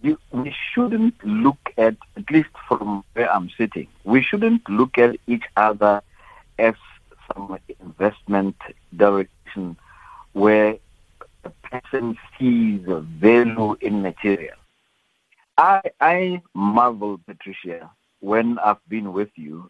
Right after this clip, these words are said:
and things couldn't work between the two of us.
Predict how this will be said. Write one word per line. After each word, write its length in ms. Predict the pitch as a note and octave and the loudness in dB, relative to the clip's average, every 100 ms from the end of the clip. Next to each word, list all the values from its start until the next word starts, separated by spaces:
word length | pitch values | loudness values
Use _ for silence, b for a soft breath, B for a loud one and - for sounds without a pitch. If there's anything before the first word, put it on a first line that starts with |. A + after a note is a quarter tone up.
| - | -12
and 160 | G2 G2+ | -8 -2
things 180 | B2 A#2+ - | 2 0 0
couldn't 380 | A#2+ G#2 G2 | -4 -2 -2
work 240 | F2 F#2+ - - _ _ | 4 4 2 -6 _ _
between 340 | G2 F#2 - G#2+ | -16 -14 -10 -8
the 100 | F#2 - | -8 -2
two 140 | G#2+ | 0
of 140 | F#2+ | 2
us. 140 | D2+ | 0